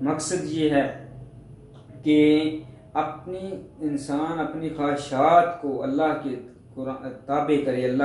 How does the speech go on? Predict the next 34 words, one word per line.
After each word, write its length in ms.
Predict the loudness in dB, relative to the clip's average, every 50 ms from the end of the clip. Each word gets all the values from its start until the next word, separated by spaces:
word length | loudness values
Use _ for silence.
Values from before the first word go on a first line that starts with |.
| 2
کے 80 | 0 -2
رسول 420 | -6 -6 -6 -6 -6 -6 -6 -4
کے 100 | -4 -4
تابع 320 | -4 -2 -2 -2 -2 -4 -4
کرے، 160 | -4 -2 -4
اپنی 260 | -2 -2 -2 -2 -4
خواہشات 760 | -2 -2 -2 -2 -2 -2 -2 0 4 4 6 6 4 2 -2
کی 140 | -6 -10 -8 -2
قربانی 460 | -2 0 0 0 0 0 0 0 0 -2 0 0
دے۔ 320 | 0 0 0 0 -2 -6 -10 -14 -18 -20 -20 -20 -20 -20 -20 -20 -20 -20 -20 -20 -20 -20 -16 -6
آ، 300 | -2 2 4 4 4 2
اللہ 160 | 2 2 2
تعالیٰ 300 | 2 4 4 4 4 4
کا 100 | 4 2
قرآن 260 | 2 2 0 0 0
پاک 260 | 2 4 4 4 4 2
میں 80 | -2 -2
فرمان 340 | -2 0 0 2 2 0 0
ہے 80 | -2 -2
نا، 100 | -2 -4 -6 -8 -14 -18 -20 -20 -20 -20 -20 -20 -10 -4 0
"ارا-، 540 | 2 4 6 6 4 4 2 0 0 2
ارائیت 400 | 2 4 4 4 4 2 4 2
من 220 | 2 2 2 2 0
اتخذ 480 | -2 -2 2 2 2 4 4 2 4
الہہ 460 | 4 4 4 4 6 6 4 4 4 2
ہواہ۔" 880 | 0 0 0 0 0 2 2 4 4 4 4 2 0 -2 -6 -10 -16 -18 -16 -6
کیا 120 | 0 2 2
آپ 140 | 2 2 2
نے 120 | 0 -2
اس 80 | -2 -2
شخص 280 | -2 -2 -2 -4 -4
کو 100 | -2 0
نہیں 240 | 2 2 2 2 2
دیکھا 500 | 2 2 2 6 8 8 8 6 2 -4